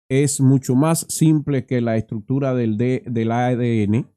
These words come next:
y dice que el A R N haya sido la primera molécula biológica grande que haya evolucionado,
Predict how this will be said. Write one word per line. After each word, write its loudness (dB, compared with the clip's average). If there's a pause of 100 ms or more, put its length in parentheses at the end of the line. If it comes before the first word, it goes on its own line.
(220)
y 2
dice 0
que -2
el 0
A 0
R 2
N 4
haya 0
sido -2
la -2
primera 0
molécula 0
biológica -2
grande -2
que -4
haya 0
evolucionado, -2